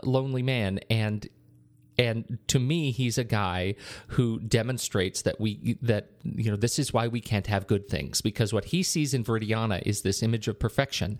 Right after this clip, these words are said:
and perfection comes in sort of beauty.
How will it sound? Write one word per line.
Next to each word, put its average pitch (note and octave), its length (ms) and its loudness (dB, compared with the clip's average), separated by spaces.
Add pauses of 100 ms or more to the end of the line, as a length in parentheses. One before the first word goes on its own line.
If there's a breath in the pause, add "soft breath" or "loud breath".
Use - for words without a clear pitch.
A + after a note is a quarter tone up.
(240 loud breath)
and A#2+ 160 2
perfection A2 680 0
comes A2 400 0
in G2 340 0
sort G#2 220 0
of G2 280 -6
beauty. F3 440 0